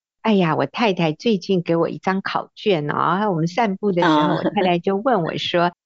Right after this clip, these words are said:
Speaker 1: ，‘你当年为什么娶我啊？’”这个先生就说，“哦，这一题我已经预备好答案了。”所以我就立刻给我太太答案说，“因为你长得很漂亮啊，我就是贪美色啊，所以就娶了你啊。”
Speaker 2: 嗯。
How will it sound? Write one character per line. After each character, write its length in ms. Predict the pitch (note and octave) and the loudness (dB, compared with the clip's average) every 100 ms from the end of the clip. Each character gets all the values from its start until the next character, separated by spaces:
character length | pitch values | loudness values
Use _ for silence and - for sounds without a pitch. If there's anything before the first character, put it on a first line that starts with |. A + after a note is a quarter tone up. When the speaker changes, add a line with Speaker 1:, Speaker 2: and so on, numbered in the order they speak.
| _ _ | _ _
Speaker 1:
，‘你 100 | G#3 | -2
当 280 | G3+ C#4+ D4 | 0 0 0
年 200 | B3+ A3+ | 0 2
为 140 | B3+ | 2
什 200 | A#3+ - | 0 0
么 120 | D3+ D#3 | -2 -2
娶 400 | - - D3+ E3+ | -4 -2 0 0
我 200 | E3+ - | 0 0
啊？’” 340 | - A#2 C3+ _ _ _ _ _ - | -2 -2 -4 _ _ _ _ _ -4
这 80 | F3 | 0
个 320 | E3 C#3+ C#3+ | 2 2 0
先 280 | - F#3+ F3+ | -4 -2 -2
生 280 | F3+ E3+ E3+ | -2 -2 0
就 180 | E3+ D3+ | 0 0
说 100 | E3+ | -2
，“哦， 160 | - - - | -2 -6 -2
这 100 | B3+ | 0
一 120 | E3 | 0
题 380 | D3+ - C3 C3+ | -2 -4 -4 -2
我 240 | D#3+ D3+ - | 0 0 0
已 100 | D#3 | -6
经 200 | E3 F3+ | -2 -2
预 120 | A3+ F#3 | 0 0
备 160 | D#3 | 0
好 160 | C#3 - | -4 -6
答 120 | A2 A2 | -6 -2
案 180 | C#3 | -2
了。” 140 | - - | 0 0
所 100 | E3+ | 2
以 40 | D3+ | 2
我 120 | A2 | 0
就 100 | D#3+ | 2
立 260 | G#3+ G3 | 0 0
刻 280 | - - - - | 0 -2 -2 -4
给 200 | - G#3 | 0 0
我 60 | - G#3 | 0 0
太 180 | D#4 | 0
太 220 | G3 F#3+ E3 | 0 -2 -2
答 160 | - | -4
案 280 | D#3+ F3+ F3 | -2 -2 -2
说 300 | F3 F#3+ F#3 _ _ - | -2 -2 -2 _ _ -2
，“因 100 | G4+ | 0
为 80 | D#4+ | 0
你 100 | D#4 | 0
长 200 | C#4 G#3+ | 0 2
得 80 | C#4+ | 0
很 180 | A3 | -2
漂 360 | G3 - D#4+ C4 | -4 -2 2 2
亮 340 | C4 C4+ A#3+ | 2 0 0
啊， 180 | G#3 G3 | 0 2
我 120 | F3+ | 2
就 120 | F3 A#3 | 0 -2
是 140 | - | -4
贪 300 | - - C4+ | -2 -2 0
美 300 | C4+ F#3+ B2+ | 0 0 -2
色 300 | - - B3 | -6 -2 0
啊， 280 | G3 E3+ E3 | 2 2 2
所 180 | E3+ F#3 | 0 0
以 140 | F3+ | 0
就 180 | D#3 G3 | 0 -2
娶 360 | G3+ - F3+ C#3 | 0 -2 0 2
了 180 | D3 D#3 | 2 0
你 260 | D3+ C3+ | -4 -4
啊。” 180 | B2+ | -2
Speaker 2:
嗯。 40 | B2 | -2